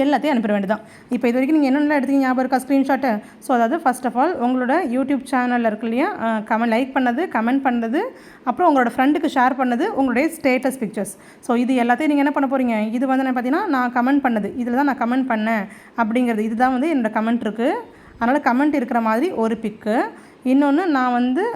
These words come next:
அஹ், லைக் பண்ணேன், சப்ஸ்கிரைப் பண்ணேன்றதுக்கு ஒரு ப்ரூஃபு, then அதுக்கடுத்து நான் என்னோட ஃப்ரெண்டுக்கு நான் அனுப்பி விட்ருக்கேன், அதனால என்னோட ஃப்ரெண்டோட பேரு, அவங்களுக்கு நான் WhatsApp-ல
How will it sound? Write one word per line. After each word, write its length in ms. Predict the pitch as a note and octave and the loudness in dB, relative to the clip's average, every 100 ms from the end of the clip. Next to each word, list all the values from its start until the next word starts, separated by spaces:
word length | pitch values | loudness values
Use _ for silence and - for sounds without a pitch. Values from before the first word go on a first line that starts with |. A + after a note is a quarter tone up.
| A3 | -2
அஹ், 200 | G#3+ G#3+ | -2 0
லைக் 220 | A3 C4 C4 | 0 0 0
பண்ணேன், 280 | C4 C#4 B4+ - | 0 0 0 -2
சப்ஸ்கிரைப் 420 | A3+ - C#4 C4+ | -2 0 0 0
பண்ணேன்றதுக்கு 480 | A#3+ B3 A3 G#3 A3 | 0 0 -2 0 0
ஒரு 60 | G#3 | 0
ப்ரூஃபு, 340 | A#3 A#3 A#3 C4 A4+ - - - - | 0 -2 0 -2 -2 -6 -20 -12 -2
then 140 | C4+ | 2
அதுக்கடுத்து 360 | C4 C4+ C4 F4 | 2 0 0 0
நான் 120 | C#4+ | 0
என்னோட 180 | A#3+ A#3 A3+ | 2 0 0
ஃப்ரெண்டுக்கு 420 | B3+ C#4 D#4+ E4 | 2 2 2 0
நான் 120 | C4 A3 | 0 0
அனுப்பி 180 | A3+ B3 | -2 -2
விட்ருக்கேன், 340 | G#3+ G#3+ C#4+ F4+ | -2 -2 0 0
அதனால 200 | C4+ C#4 | 2 2
என்னோட 180 | A#3 A3+ | 0 0
ஃப்ரெண்டோட 360 | A#3 B3 C#4 C4+ C4 | 0 0 2 0 0
பேரு, 280 | A#3 A#3+ E4 B4+ - - - | -2 0 0 -2 -10 -4 0
அவங்களுக்கு 380 | C4+ D4+ D4+ D4 | 2 2 2 2
நான் 100 | C4 | 2
WhatsApp-ல 340 | A#3+ B3+ D4 | 2 2 0